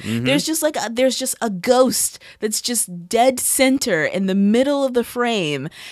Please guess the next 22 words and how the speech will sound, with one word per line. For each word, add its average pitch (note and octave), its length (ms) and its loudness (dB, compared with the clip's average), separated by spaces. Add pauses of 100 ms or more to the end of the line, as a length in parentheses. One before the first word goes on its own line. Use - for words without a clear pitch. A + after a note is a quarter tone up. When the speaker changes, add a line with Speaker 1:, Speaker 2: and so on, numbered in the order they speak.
(120)
Speaker 2:
There B3+ 160 2
was D4 140 0
so, B3+ 460 0
so, - 520 0
Speaker 1:
Yeah. - 140 -2
Speaker 2:
it C4+ 160 -4
scared G3+ 600 -4
me. C3 340 -10 (260)
And B3 140 0
I, E4 140 -2
I F4 140 -4
watch F#4 280 -8
horror D#4 220 -4
movies D4 320 -6
for A#3 160 -10
fun, F3+ 580 -6
to C4 160 -8
relax, F#3+ 840 -8
you A3 160 0
know? A3+ 400 2
<laughs> - 280 -12
Like, C4 300 6